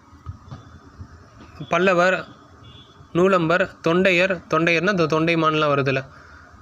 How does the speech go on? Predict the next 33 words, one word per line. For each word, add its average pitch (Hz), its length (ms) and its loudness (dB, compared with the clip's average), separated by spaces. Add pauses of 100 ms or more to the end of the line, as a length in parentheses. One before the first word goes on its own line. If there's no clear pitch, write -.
(140)
ஓகே, 143 260 -2 (100)
இந்த 160 180 -2
கார் 190 260 0
மண்டல 196 260 2
சத-, 165 440 0
அது 147 320 0
ப-, 143 100 0
அப்ப 139 180 0
அதனால 165 300 0
உங்களுக்கு 170 260 0
வந்து 208 160 0 (380)
எல்லா 185 320 0
இதுலையும் 170 460 0
தெளிவா 170 260 2
தெரியுது. 151 380 0 (160)
களப்பிரர், 175 520 0
கார்காத்த 160 480 0
வேளாளர். 143 420 0 (1400)
இந்த 214 220 2
கார்காத்த 196 580 2
வேளாளர்கள் 165 580 2
வந்து 196 240 2
த-, 135 560 0 (800)
கார் 208 260 2
மண்டலத்திலிருந்து 180 680 2
வர 165 180 2
கா-, 156 260 2
வர 151 180 2
கார்காத்த 156 460 0
வேளாளர்கள் 143 580 0
சந்திர 190 360 2
வம்சமா 160 340 0
இருக்கிறதுனால 143 520 0